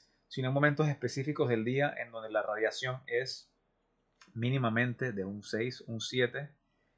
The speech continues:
y el tiempo de exposición para la síntesis de vitamina D varía según tu tono de piel, varía según la latitud donde vives y varía según tus niveles de vitamina D. Así que no es quemarse,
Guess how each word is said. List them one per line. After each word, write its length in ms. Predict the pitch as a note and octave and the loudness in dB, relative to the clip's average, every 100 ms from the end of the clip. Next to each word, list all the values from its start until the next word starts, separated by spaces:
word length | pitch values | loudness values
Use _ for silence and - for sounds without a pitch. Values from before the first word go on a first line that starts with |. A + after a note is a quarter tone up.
| - | 0
y 120 | D3 | 6
el 140 | C#3+ C3+ | 6 6
tiempo 340 | D#3 D#3 F3 | 4 6 4
de 40 | |
exposición 760 | D3+ - C3+ A#2+ - D3 D3 C#3+ | 4 2 -2 0 2 2 2 4
para 200 | C#3 A#2+ | 6 8
la 120 | A2+ | 6
síntesis 380 | - C3+ - C3 | 4 -4 -2 0
de 80 | A2+ | 0
vitamina 500 | G#2+ G#2+ A#2 B2 B2 | 2 0 0 -2 0
D 220 | C#3+ C#3 | -2 2
varía 320 | A#2+ A2 B2+ C3 | 4 4 2 0
según 400 | B2 A#2 A#2+ G2+ | 0 0 -2 -6
tu 160 | A2 | -8
tono 300 | - A#2+ C3 | -2 0 2
de 80 | A#2 | 2
piel, 480 | - A#2+ A#2 A#2+ - _ _ - | 2 2 2 0 -10 _ _ 0
varía 360 | A#2+ A2+ A#2+ B2 | 6 8 6 4
según 480 | B2+ A2+ B2 A#2+ | 2 2 2 0
la 80 | A2 | 2
latitud 600 | G#2+ G#2 G#2 - C#3 C#3+ - | 2 2 -2 0 2 2 0
donde 380 | B2 A2+ A2 | 0 4 6
vives 580 | A2+ B2 A#2+ A#2 A#2+ - _ _ - - | 6 4 4 2 0 -12 _ _ -20 -4
y 120 | C#3 | 2
varía 360 | C3 A#2+ C3+ C3 | 4 6 4 4
según 460 | B2+ A#2+ C3+ E3 - | 4 2 0 -4 -4
tus 160 | B2 | -2
niveles 300 | A#2 A2+ A#2 | 2 2 4
de 100 | A#2 | 4
vitamina 480 | G#2+ G#2 G#2 G#2+ G#2 | 4 2 0 0 4
D. 260 | A2 G#2+ - _ - | 4 4 -2 _ -16
Así 260 | - A#2+ A2+ | -10 -6 0
que 240 | A#2+ - _ - | 0 -2 _ -6
no 280 | A#2+ C3 C#3+ | 0 4 6
es 260 | D3+ - | 4 0
quemarse, 760 | - B2 B2 C3 B2+ - D#3 | 0 4 8 8 6 0 -6